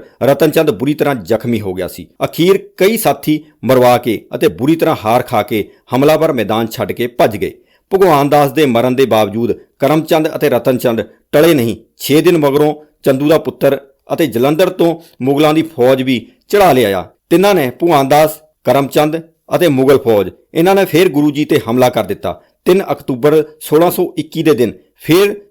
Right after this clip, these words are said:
ਜ਼ਬਰਦਸਤ ਲੜਾਈ ਹੋਈ, ਜਿਸ ਵਿੱਚ ਕਰਮਚੰਦ, ਚੰਦੂ ਦਾ ਪੁੱਤਰ ਅਤੇ ਰਤਨ ਚੰਦ, ਭਗਵਾਨ ਦਾਸ ਦਾ ਪੁੱਤਰ ਅਤੇ ਕਰਮਚੰਦ ਦਾ ਸਾਲਾ ਮਾਰੇ ਗਏ। ਚੰਦੂ ਦੇ ਪੁੱਤਰ ਕਰਮਚੰਦ ਦੀ ਹਾਲੇ ਕੋਈ ਔਲਾਦ ਨਹੀਂ ਸੀ ਅਤੇ ਇਸ ਤਰ੍ਹਾਂ ਚੰਦੂ ਦਾ ਖਾਨਦਾਨ ਖਤਮ ਹੋ ਗਿਆ। ਗੁਰੂ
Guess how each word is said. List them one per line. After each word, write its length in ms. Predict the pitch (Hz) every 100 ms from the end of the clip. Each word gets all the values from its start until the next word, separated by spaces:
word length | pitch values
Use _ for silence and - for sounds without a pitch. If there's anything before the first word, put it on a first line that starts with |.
| -
ਜ਼ਬਰਦਸਤ 500 | 143 143 139 147 -
ਲੜਾਈ 300 | 123 117 110
ਹੋਈ, 220 | 101 85 _ _
ਜਿਸ 240 | 101 165 170
ਵਿੱਚ 140 | 185
ਕਰਮਚੰਦ, 500 | - 139 139 143 135
ਚੰਦੂ 340 | 131 135 127
ਦਾ 100 | 135
ਪੁੱਤਰ 380 | 131 120 - 139 -
ਅਤੇ 160 | 123 147
ਰਤਨ 220 | 123 120
ਚੰਦ, 240 | 131 123 87 - _ 170
ਭਗਵਾਨ 360 | 175 180 147
ਦਾਸ 180 | 147 139
ਦਾ 100 | 143
ਪੁੱਤਰ 400 | - 135 151 147 143
ਅਤੇ 140 | 170
ਕਰਮਚੰਦ 560 | - 143 147 139 143 131
ਦਾ 120 | 139
ਸਾਲਾ 380 | - 117 110 90 _ -
ਮਾਰੇ 300 | 117 117 113
ਗਏ। 200 | 95 87 - _
ਚੰਦੂ 300 | - 160 190
ਦੇ 100 | 202
ਪੁੱਤਰ 280 | 151 160 160
ਕਰਮਚੰਦ 580 | - 143 139 120 123 110
ਦੀ 200 | 107 - _ _ -
ਹਾਲੇ 180 | 156
ਕੋਈ 280 | 190 - 156 -
ਔਲਾਦ 340 | 127 117 113 113
ਨਹੀਂ 220 | 110 101
ਸੀ 180 | - 87 _ -
ਅਤੇ 160 | 147 165 -
ਇਸ 200 | 151 151
ਤਰ੍ਹਾਂ 260 | 160 135
ਚੰਦੂ 380 | 113 - 139 139
ਦਾ 120 | 151
ਖਾਨਦਾਨ 440 | 160 123 113 117 123
ਖਤਮ 360 | - 131 139
ਹੋ 120 | 107 98
ਗਿਆ। 180 | 95 80 _
ਗੁਰੂ 260 | 131 180 190